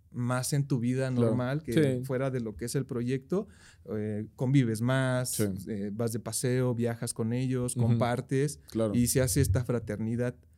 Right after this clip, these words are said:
Speaker 2: Por
Speaker 1: que
Speaker 2: supuesto.
Speaker 1: esto es una de las cosas que fu-, fue muy importante para mí porque ahí está el se-, ahí está la clave, ¿sabes?
Speaker 2: Sí.
Speaker 1: De, si tú haces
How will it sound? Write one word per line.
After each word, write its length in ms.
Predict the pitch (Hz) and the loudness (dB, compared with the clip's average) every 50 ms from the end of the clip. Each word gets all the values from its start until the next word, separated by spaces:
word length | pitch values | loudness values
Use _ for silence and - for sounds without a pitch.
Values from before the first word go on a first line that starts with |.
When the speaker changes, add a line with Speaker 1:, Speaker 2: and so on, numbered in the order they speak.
| - - - | -20 -20 -12
Speaker 2:
Por 120 | - 92 85 | -10 -4 0
Speaker 1:
que 100 | 123 123 120 120 | 2 2 2 2
Speaker 2:
supuesto. 120 | 117 120 127 | 2 0 0
Speaker 1:
esto 460 | 120 - - - 147 143 143 139 127 | -2 -4 -2 0 2 2 2 2 0
es 480 | 123 123 - - - - - - - _ - - - _ _ - | 0 -2 -4 -6 -8 -10 -12 -14 -16 _ -20 -20 -20 _ _ -8
una 440 | - 117 123 127 131 135 135 135 131 | -4 0 0 2 2 2 0 0 0
de 100 | 123 120 | 0 0
las 220 | 113 107 110 - - | -2 -2 -4 -6 -6
cosas 420 | - 123 123 - - 131 127 - | -4 -6 -4 -2 -4 -4 -6 -6
que 480 | - - - 123 117 117 113 110 113 110 - | -8 -4 -2 -2 0 0 -2 -2 -4 -6 -8
fu-, 100 | - - 117 | -12 -10 -6
fue 120 | - 131 | -2 0
muy 160 | 127 123 127 | 0 2 2
importante 540 | 135 139 147 147 139 - 123 120 113 - 127 | 2 2 2 0 -2 0 -2 -2 -2 -4 -4
para 220 | - 147 143 131 120 | -2 0 0 0 0
mí 260 | 110 117 123 143 165 156 | 0 -2 -2 -2 -4 -2
porque 960 | 131 120 113 110 - - 107 104 104 104 98 101 101 101 98 98 95 90 - 78 | -4 -4 -4 -4 -6 -6 -6 -6 -4 -6 -6 -6 -6 -4 -4 -6 -6 -6 -8 -8
ahí 240 | 98 113 135 151 170 | -6 -4 0 0 0
está 180 | 170 170 185 | 0 0 -4
el 80 | 185 175 | -4 -4
se-, 180 | - 165 123 - | -4 -6 -6 -4
ahí 120 | - 131 143 | -2 -2 0
está 180 | 143 - 214 | 0 0 0
la 100 | 190 147 | 0 0
clave, 320 | - 151 165 165 120 110 101 | 0 2 2 2 2 0 -2
¿sabes? 380 | - 113 110 120 120 120 110 | -4 -2 2 4 4 4 2
Speaker 2:
Sí. 80 | 101 - - - - - - - - - | 0 -6 -10 -20 -20 -20 -20 -20 -14 -4
Speaker 1:
De, 840 | 113 110 110 107 107 107 107 107 107 104 104 104 104 104 104 107 107 - - _ _ _ - _ - - _ _ _ _ _ _ - | -2 0 0 2 0 0 0 -2 -2 -2 -2 -4 -4 -4 -6 -6 -8 -10 -14 _ _ _ -20 _ -20 -20 _ _ _ _ _ _ -8
si 180 | - - 135 120 | -2 0 0 0
tú 220 | 135 - 151 170 | 2 2 4 4
haces 480 | 180 185 180 190 190 180 - - - | 4 4 2 2 0 0 0 -2 -4